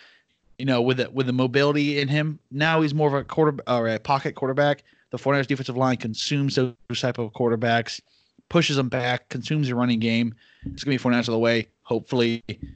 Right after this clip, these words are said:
So, uh, hopefully this isn't gonna come back to bite me in the butt, uh, there. But, um, is there a player in this game, you know, like, like Cody mentioned, it's the running game you're gonna focus on? Is there anything else you think really comes on?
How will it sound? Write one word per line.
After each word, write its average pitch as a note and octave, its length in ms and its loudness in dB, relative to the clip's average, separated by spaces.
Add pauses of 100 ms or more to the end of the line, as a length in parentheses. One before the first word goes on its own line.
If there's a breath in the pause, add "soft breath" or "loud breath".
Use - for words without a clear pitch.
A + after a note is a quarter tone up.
(140)
So, G#2+ 320 -2
uh, G2 160 -2
hopefully A#2+ 300 0
this G#2+ 180 -4
isn't A2 160 -2
gonna A2 140 -2
come A2+ 100 -4
back G#2+ 160 0
to - 60 -6
bite G2 180 -2
me G2+ 60 -2
in G2+ 60 -2
the G2 60 -6
butt, G2+ 320 -2 (380 soft breath)
uh, G2 220 0
there. F2+ 320 -2 (240 soft breath)
But, F3 140 6
um, D#3+ 440 6 (1000)
is F3 140 2
there B3+ 140 4
a G#3 60 4
player F#3+ 400 2
in G3 40 2
this F#3+ 160 0
game, E3+ 440 -2
you D3 80 -6
know, D3+ 40 0
like, - 240 -2
like C#3+ 200 0
Cody E3+ 200 4
mentioned, C3 480 0
it's - 440 -10
the C#3+ 100 2
running D3 320 2
game D3+ 280 2
you're D3 100 0
gonna C#3+ 120 -2
focus D3+ 400 -2
on? D3 320 0 (380 loud breath)
Is D3+ 160 -2
there F#3 180 2
anything F3 480 -2
else C#3 440 -2
you C#3 100 -2
think D3 320 -4
really C#3+ 260 0
comes C#3 300 -2
on? C3+ 320 2